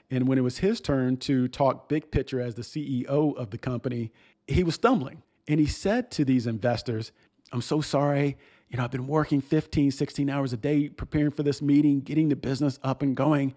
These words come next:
I'm really working hard. I'm putting in those long hours." One of the investors stopped him and said, "Listen,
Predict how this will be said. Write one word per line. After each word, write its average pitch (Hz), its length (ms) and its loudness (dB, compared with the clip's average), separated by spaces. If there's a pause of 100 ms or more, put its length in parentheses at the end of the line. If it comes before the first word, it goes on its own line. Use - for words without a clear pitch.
I'm 107 120 -8
really 156 220 2
working 139 300 0
hard. 127 420 0 (300)
I'm 110 100 -14
putting 156 240 2
in 151 100 2
those 147 200 0
long 139 240 0
hours." 139 400 0 (380)
One 131 200 0
of 139 100 4
the 127 80 2
investors 127 500 0
stopped 127 420 0
him - 160 -16 (160)
and 113 80 -10
said, 123 320 -2
"Listen, 127 320 0